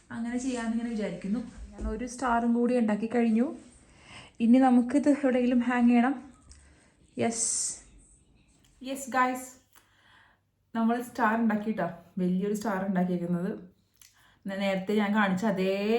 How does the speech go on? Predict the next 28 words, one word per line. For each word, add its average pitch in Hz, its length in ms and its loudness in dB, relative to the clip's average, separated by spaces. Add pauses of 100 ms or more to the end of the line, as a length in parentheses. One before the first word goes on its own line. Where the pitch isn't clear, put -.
(260)
ഫോർമാറ്റാണ് 208 560 -2
ഫോളോ 185 180 0
ചെയ്തത് 175 200 0
കേട്ടോ. 185 220 -2
I 165 60 -4
mean, 180 180 4
ടെംപ്ലേറ്റാണ് 220 580 4
ഫോളോ 185 220 0
ചെയ്തത്. 180 260 -2 (880)
ആ 185 120 -2
സ്റ്റാർ 190 240 2 (100)
ഞാൻ 220 120 4
ഒരു 226 100 2
സ്ഥലത്ത് 269 300 -4
പ്ലേസ് 269 260 0
ചെയ്തിട്ടുണ്ട്. 311 460 2 (640)
എവിടെ 240 220 2
ആയിരിക്കും 254 320 -2
എന്നൊന്ന് 269 340 0
ഗസ് 240 180 -6
ചെയ്ത് 247 240 -2
നോക്ക്. 220 280 -2 (840)
ഞാൻ 202 180 -4
already 202 340 -2
പറഞ്ഞതാണ്. 185 460 0 (240)
അപ്പൊ 190 180 -6
എന്തായാലും, 208 420 0 (300)
ആ, - 20 -4